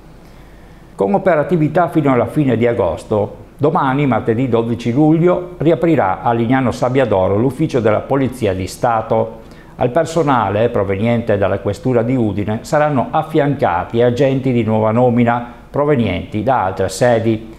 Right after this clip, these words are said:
La polizia effettuerà servizi mirati di prevenzione e contrasto, rivolgendo una particolare attenzione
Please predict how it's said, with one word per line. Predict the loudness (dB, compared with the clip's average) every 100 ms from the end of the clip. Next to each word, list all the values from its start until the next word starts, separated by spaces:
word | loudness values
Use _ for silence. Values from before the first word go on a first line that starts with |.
| -20 -8
La | -4
polizia | -2 -2 0 2 2
effettuerà | 0 2 2 2 -2
servizi | -2 0 0 2 2 2 0
mirati | 2 2 2 0 -2
di | -2
prevenzione | 0 0 0 -2 0 2 2 2 0
e | 2
contrasto, | 0 0 -2 -2 -4 -4 0 2
rivolgendo | 2 0 2 2 2
una | 0 0
particolare | -2 -2 0 2 2 0 -2
attenzione | -4 -2 -2 0 2 2 2 0 -4